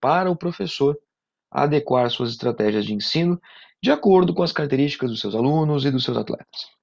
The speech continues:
Sobre os princípios analítico, sintético e global funcional, analisem os itens. Temos três itens e cada item falará de um método. Vamos ver então? Número um, esse princípio parte do aumento da complexidade dos exercícios, dividindo os movimentos em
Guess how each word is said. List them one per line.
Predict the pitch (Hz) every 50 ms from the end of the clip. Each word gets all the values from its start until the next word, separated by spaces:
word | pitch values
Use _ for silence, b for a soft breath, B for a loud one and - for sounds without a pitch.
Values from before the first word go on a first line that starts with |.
| B B B B B B
Sobre | B - - - 165 156 143 127 135
os | 135 123 -
princípios | - 123 117 113 - - 98 - - - - -
analítico, | - 131 135 127 117 104 92 - - - 104
sintético | - - 113 - 98 95 87 - - - -
e | - 131 160 185 175
global | 147 151 147 143 120 110 104 104
funcional, | - - 120 147 147 139 147 165 - -
analisem | - 190 202 190 170 175 170 156 170 175 -
os | - - 170 165 156 - -
itens. | 175 180 175 165 - 101 92 - - -
Temos | - - 90 90 -
três | - - 92 104 110 104
itens | 98 101 104 104 - 143 156 180 202 - - B B B B B B B
e | - - 107 - _ _ _ _
cada | - 127 135 160 170 156
item | 143 139 135 - 151 156 156
falará | - - - - 127 127 127 120 113 107 110
de | 113 120
um | 139 165
método. | 180 185 185 - - 101 85 -
Vamos | - 104 104 101 95 90
ver | 98 95
então? | 92 90 131 175 - - _ _ _ _ _ _ _ _ _ _ _ _ _ _ - - -
Número | - 113 120 147
um, | 185 185 - - B B B B B B B B B B
esse | 131 160 180 - 175
princípio | - - 143 117 - - - - 151
parte | - - 160 160 156 - 156
do | 147 156
aumento | 160 156 143 147 170 196 208 196 190
da | 170 165
complexidade | 160 160 151 139 147 143 143 - 139 127 131 135 131 135
dos | 131 131
exercícios, | 131 135 147 143 - - 143 143 135 117 107 104 104
dividindo | 110 120 127 123 113 107 113 160 185 175 175
os | 151
movimentos | 143 151 147 139 143 135 143 139 131 147
em | 156